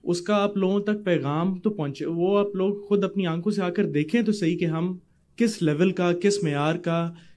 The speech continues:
किस स्टैंडर्ड का काम करने जा रहे हैं। वो आज के तीन चार घंटे के विजिट के बाद मैं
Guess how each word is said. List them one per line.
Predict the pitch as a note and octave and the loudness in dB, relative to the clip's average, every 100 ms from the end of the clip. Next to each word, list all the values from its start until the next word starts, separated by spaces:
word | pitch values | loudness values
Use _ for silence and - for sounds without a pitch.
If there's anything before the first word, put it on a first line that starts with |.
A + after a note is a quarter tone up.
| _ | _
किस | A#3 A3+ | 0 0
स्टैंडर्ड | - E3+ F#3+ G3+ | 2 4 6 6
का | G3+ | 4
काम | F3+ D3+ C#3 | 2 0 -2
करने | C3 B2+ B2 | -4 -4 -6
जा | A2+ | -6
रहे | A2+ - | -8 -10
हैं। | - _ _ _ _ _ _ _ _ _ | -16 _ _ _ _ _ _ _ _ _
वो | C#3 E3+ G3 F#3+ - - | 2 6 6 4 -4 -8
आज | C3+ D3 D3+ | -4 -2 -2
के | G3 | -4
तीन | G3 E3 F3 E3+ | -2 0 0 0
चार | D#3+ D#3 D#3+ | 0 0 2
घंटे | D3+ D3+ E3+ | 0 0 0
के | D#3+ | 0
विजिट | C3+ D3+ D#3 | 0 -2 -2
के | D#3+ | -2
बाद | C3+ C3 C3 - _ _ _ | -2 -2 -4 -10 _ _ _
मैं | C3+ C#3+ D#3+ E3 E3 | -4 -2 0 0 -4